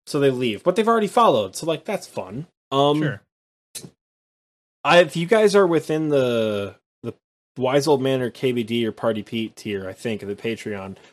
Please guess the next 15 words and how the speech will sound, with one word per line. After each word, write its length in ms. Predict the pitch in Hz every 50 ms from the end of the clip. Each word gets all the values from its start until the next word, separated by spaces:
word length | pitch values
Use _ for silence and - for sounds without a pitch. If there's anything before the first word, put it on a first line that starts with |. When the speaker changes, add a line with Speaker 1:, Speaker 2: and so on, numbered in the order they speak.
| - - _ _ - -
Speaker 1:
our 140 | 143 147 156
extra 340 | 175 196 185 - - - 135
episode, 440 | 151 143 160 151 - 165 151 143
the 80 | 131 135
person 380 | - - 151 151 147 - 151 135
we 100 | 135 123
had 180 | 120 131 120
on 360 | 120 117 117 117 117 113 107 - _ _ _ _ _ _
was 440 | 113 113 117 117 117 110 104 104 -
Kaylee. 580 | - - - 113 101 92 95 95 - - - - _ _ _ _ _ _ _ _ _ _ _ -
Uh, 380 | 107 104 101 95 92 95 101
Kaylee 480 | - - - 160 165 190 220 233 233 220
and 100 | 202 190
I 140 | 185 185 170
met 500 | 156 156 156 156 151 - - - -